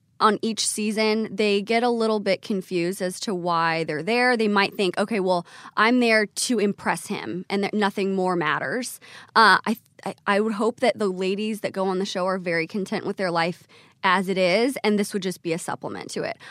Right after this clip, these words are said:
I didn't think that he was gonna make or break my world. And, um, that's where you get into really devastating times, is you're thinking, "Okay, well, th-, if this is the only thing that I need and I don't get it, that's a little sad." Like, your life should be good, you should be happy, and you should really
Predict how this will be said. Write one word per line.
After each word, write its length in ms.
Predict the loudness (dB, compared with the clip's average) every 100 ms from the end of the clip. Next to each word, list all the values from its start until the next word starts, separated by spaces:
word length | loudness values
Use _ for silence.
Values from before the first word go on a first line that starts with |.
| 0
I 160 | 4 4
didn't 340 | 4 0 2
think 240 | 2 2 2
that 120 | -4
he 120 | -2
was 140 | -4 -2
gonna 160 | -2
make 200 | -2 -4 -8
or 80 |
break 280 | -8 -6 -6
my 120 | -8
world. 400 | -8 -6 -6 -10 -14 -20 -10 0
And, 440 | 4 4 4 0
um, 500 | 0 2 2 0 -2 -6 -4
that's 340 | 2 4 4
where 80 | 0
you 140 | 0
get 180 | 2 0
into 220 | 0 -2 -4
really 320 | -6 -4 -4
devastating 560 | -4 -6 -4 -4 -4
times, 560 | -4 -2 0 0 0 -2
is 120 | -4
you're 100 | -4
thinking, 400 | -2 -4 -2 -2
"Okay, 200 | -2 -2 -2
well, 100 | -2
th-, 120 | -2
if 120 | -2
this 300 | 4 4 4
is 120 | 0
the 140 | -2 0
only 280 | 2 2 2
thing 220 | 0 0
that 100 | 2
I 140 | 0
need 200 | 0 0
and 80 | 0
I 100 | -2
don't 260 | -2 -4 -2
get 200 | 0 0
it, 240 | 0 -2 _ -20 -20 -20 -20 -20 -20 -20 _ _
that's 260 | 4 4 4
a 40 |
little 240 | 2 4 2
sad." 400 | 4 6 6 4
Like, 180 | 0 0
your 120 | 0
life 260 | 2 2 0
should 280 | -2 -4
be 440 | -2 -2 0 -2 -6 _ -4
good, 460 | 2 4 4 2
you 80 | 0
should 180 | -6 -6
be 100 | -4
happy, 420 | 0 0 0 0
and 200 | 0 -2
you 120 | -2 -4
should 280 | -4 -2
really 420 | 2 2 2 0